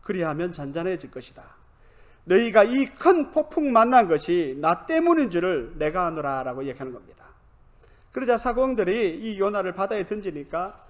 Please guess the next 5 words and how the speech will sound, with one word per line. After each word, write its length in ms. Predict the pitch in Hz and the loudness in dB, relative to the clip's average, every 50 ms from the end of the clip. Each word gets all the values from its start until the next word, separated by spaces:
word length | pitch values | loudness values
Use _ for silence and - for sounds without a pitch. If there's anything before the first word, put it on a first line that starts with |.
| - - - | -20 -20 -10
바다가 300 | - 165 170 185 175 170 | -8 -4 -4 -2 -2 -2
어떻습니까? 640 | 170 170 180 160 - 151 139 135 143 - 185 202 202 - - - - - - - - - - | -2 -4 -6 -8 -8 -6 -8 -6 -6 -8 -10 -10 -12 -16 -20 -20 -20 -20 -20 -20 -20 -20 -20
잠잠해지게 920 | - - 131 127 123 123 139 135 131 131 135 147 165 170 165 - 208 185 160 | -16 -14 -12 -12 -10 -8 -8 -6 -6 -8 -8 -8 -8 -10 -10 -10 -10 -10 -10
되는 220 | - 123 123 131 139 | -10 -12 -16 -16 -18
거예요. 120 | - | -20